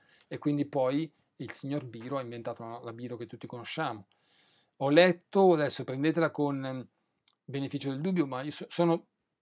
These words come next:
abbastanza sicuro, abbastanza sicuro di aver letto questo. Ehm,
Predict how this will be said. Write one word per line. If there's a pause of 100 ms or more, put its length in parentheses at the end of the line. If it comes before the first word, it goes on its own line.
(120)
abbastanza
sicuro,
abbastanza
sicuro
di
aver
letto
questo. (600)
Ehm,